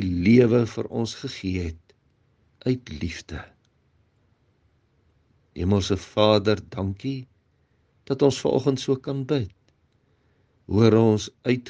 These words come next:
genade en uit liefde. Amen.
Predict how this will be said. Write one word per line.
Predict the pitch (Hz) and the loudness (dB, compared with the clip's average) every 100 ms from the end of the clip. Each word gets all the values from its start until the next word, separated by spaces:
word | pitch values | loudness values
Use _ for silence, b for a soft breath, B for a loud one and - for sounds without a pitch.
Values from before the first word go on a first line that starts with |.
| - | -8
genade | 151 127 87 85 82 78 85 80 80 _ _ _ _ _ _ _ _ _ _ _ | -6 -4 -4 -4 -4 -4 -6 -6 -10 _ _ _ _ _ _ _ _ _ _ _
en | - 107 113 - - | -2 0 0 -4 -6
uit | 127 123 | -6 -6
liefde. | 87 78 82 - - 82 - _ _ _ _ _ _ _ _ _ _ _ _ _ _ _ _ _ _ _ | -10 -8 -8 -10 -14 -14 -16 _ _ _ _ _ _ _ _ _ _ _ _ _ _ _ _ _ _ _
Amen. | 101 82 - | -8 -6 -10